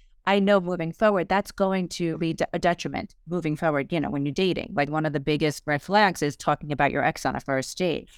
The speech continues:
So usually the interview, by the interview process, I know, okay, maybe a certain time has passed or that individual is ready, 'cause that's important. That's actually really important.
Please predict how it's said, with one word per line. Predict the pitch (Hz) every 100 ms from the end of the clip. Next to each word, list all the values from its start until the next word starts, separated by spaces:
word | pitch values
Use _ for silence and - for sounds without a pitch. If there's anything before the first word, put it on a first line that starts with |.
| _ -
So | - 202
usually | 185 208 226 254 277
the | 190 -
interview, | 165 180 147
by | 160
the | 151 147
interview | 156 165 180 175
process, | - 135 147 - 185 - -
I | 151 165
know, | 160 143 160
okay, | 151 - 147
maybe | 156 156
a | 151
certain | - - 151
time | - 190
has | 180 180
passed | 202 180 -
or | 190 196 165 160
that | 160 156
individual | 160 151 147 147 165 170 -
is | 170 147
ready, | 107 92 71 71 _ _ _ _ _ -
'cause | 185
that's | 196 196
important. | 170 - 147 92
That's | - 151
actually | 160 - 143
really | 139 139
important. | - - - - -